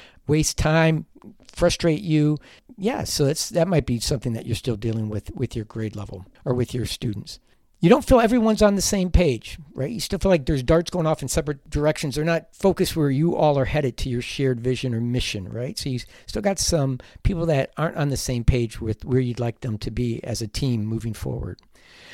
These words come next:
Could still be you're having too many late assignments and or incomplete homework assignments. So maybe they're late or they're just not done well or they're not done properly, right? Poor test scores. This could still be an issue. You're, you're teaching,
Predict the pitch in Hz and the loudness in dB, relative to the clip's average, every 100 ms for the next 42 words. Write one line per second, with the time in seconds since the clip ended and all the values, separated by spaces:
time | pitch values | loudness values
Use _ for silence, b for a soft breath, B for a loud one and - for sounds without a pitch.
0 | B - 208 - 226 208 226 196 175 165 | B 2 2 8 8 8 6 6 6 4
1 | 143 175 160 139 143 131 131 127 127 - | 2 2 2 2 0 0 0 0 -2 -4
2 | - 120 123 120 127 135 151 165 165 175 | -6 -6 -4 -4 -4 -4 -6 -2 -2 0
3 | 165 233 277 - - 131 127 - - B | 0 0 -4 -8 -4 -2 -2 -6 -14 B
4 | B - 135 127 135 120 110 117 165 247 | B 0 0 2 0 0 -2 2 2 2
5 | - 123 123 120 - 123 101 - 117 110 | 0 0 0 -2 -2 -4 -4 -2 -2 0
6 | 131 131 123 104 110 104 - 110 107 - | 0 0 -2 -4 -4 -6 -4 -4 0 -2
7 | 113 - 104 - - - - - _ b | -2 -6 -10 -12 -12 -10 -10 -12 _ b
8 | b - 151 147 - 165 - - 156 120 | b 0 2 2 4 4 4 4 6 6
9 | 107 147 - 135 - 151 131 143 143 139 | 0 -6 -6 -6 -4 -2 0 0 0 0
10 | 147 - 113 101 107 - 143 117 113 - | -2 0 0 0 -4 -8 -8 -8 -8 -2
11 | 175 208 208 170 180 | -2 0 0 2 0